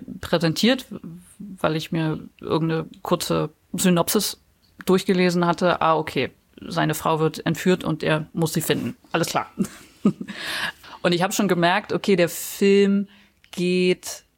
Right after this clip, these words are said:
äh, am Anfang ist er noch wunderbar, ich würd nicht sagen gemächlich,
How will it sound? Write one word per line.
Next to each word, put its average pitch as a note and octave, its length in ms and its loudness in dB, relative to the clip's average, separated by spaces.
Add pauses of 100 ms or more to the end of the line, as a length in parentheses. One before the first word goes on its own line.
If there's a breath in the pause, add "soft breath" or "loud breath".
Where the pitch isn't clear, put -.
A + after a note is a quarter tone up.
(200)
äh, G3 60 -4
am E3+ 340 -2
Anfang D4 400 2 (800)
ist G#3 200 0
er F#3+ 260 2 (600)
noch F3+ 260 2
wunderbar, G3 840 0 (280)
ich - 140 -4
würd C4 140 4
nicht C#4+ 120 4
sagen G3+ 300 2
gemächlich, E3+ 1000 -4